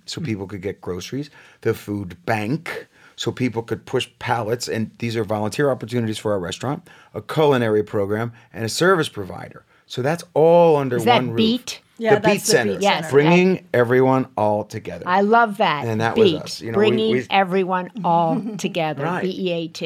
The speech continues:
Speaker 2: yeah.
Speaker 1: Because again, who would have thought? But when we created the first Soul Kitchen in our little bistro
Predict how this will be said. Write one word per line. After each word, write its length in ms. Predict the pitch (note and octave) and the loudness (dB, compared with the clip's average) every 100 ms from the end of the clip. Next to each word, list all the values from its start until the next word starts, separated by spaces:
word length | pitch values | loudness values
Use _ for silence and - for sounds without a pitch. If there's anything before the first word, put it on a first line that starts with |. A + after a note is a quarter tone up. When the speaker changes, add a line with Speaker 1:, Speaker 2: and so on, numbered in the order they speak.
| - | -10
Speaker 2:
yeah. 140 | - | -4
Speaker 1:
Because 260 | F3+ E3 E3 | 0 2 2
again, 320 | C#3 F3 G3 | 2 0 2
who 300 | C#3+ C#3+ F3+ | 0 0 2
would 160 | F3+ E3+ | 2 2
have 160 | D3+ | 0
thought? 560 | A#2 F3+ F#3 C#3+ A2+ - | -4 -2 0 0 -2 -6
But 100 | B2+ | -4
when 160 | C3 C3+ | -2 -2
we 80 | |
created 320 | B2+ C#3+ D3 B2+ | -4 -2 -2 -2
the 60 | |
first 320 | A#2+ C#3 C3+ | 0 0 2
Soul 160 | - A#2+ | 0 -2
Kitchen 320 | A2 A#2 A2 | -2 -8 -6
in 100 | A2 | -6
our 140 | G#2+ G#2 | -6 -4
little 200 | G#2+ G2+ | -4 -4
bistro 540 | G#2+ C3+ - G2+ | -4 -6 -6 -6